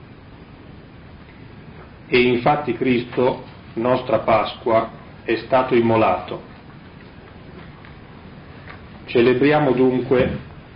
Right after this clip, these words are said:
la festa non con il lievito vecchio,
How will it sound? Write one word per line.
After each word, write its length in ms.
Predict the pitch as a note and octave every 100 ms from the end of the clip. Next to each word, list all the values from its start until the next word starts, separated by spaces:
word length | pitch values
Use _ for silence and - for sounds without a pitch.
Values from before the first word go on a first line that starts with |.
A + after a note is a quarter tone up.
| -
la 200 | A#2 A2
festa 720 | - A2 F#2+ - A2+ A2+ - - - - - -
non 280 | C#3 D#3 B2
con 180 | A#2
il 120 | A2+ G#2+
lievito 500 | A2+ C3 B2 A#2+ G#2
vecchio, 560 | A2 G#2+ - A#2+ B2